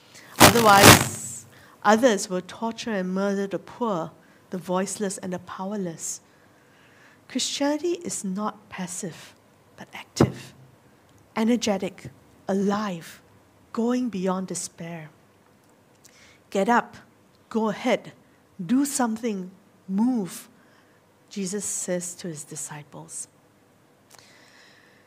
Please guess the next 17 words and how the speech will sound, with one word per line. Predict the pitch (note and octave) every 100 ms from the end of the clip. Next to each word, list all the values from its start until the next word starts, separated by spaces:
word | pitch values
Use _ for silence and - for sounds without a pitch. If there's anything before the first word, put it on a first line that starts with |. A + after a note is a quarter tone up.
| _ _ _ _ _ _ _
As | A#3+ A3
we | D#4
live | E4 A#3+ B3+ C#4+ C#4
into | F#3+ F#3
an | F#3 F3
alternative | - F#3 F#3+ G#3+ G#3 G3+ A3 -
kingdom, | - G#3+ G3 F3+ D3+ D#3+ F#3+ - - _ _ _ - _ _ _
a | A3
kingdom | - - D4+ D4+ C4+ F#3 D#3+ F3 -
characterized | - G#3+ G3 G3 - G#3 F#3+ F#3+ F#3+
by | F3+
God's | E3+ F#3+ F3 F3 -
presence, | _ - A3+ A3+ C4+ C4+ - - _ _ - - - - _ _
peace, | - A#3 A3+ - - - - _ _ _ _
love, | G3+ G#3 G#3+ G#3+ G#3 - - - _
hope, | - - G#3 - - - - - _ _
justice, | - F#3+ - - G#3 F#3+ -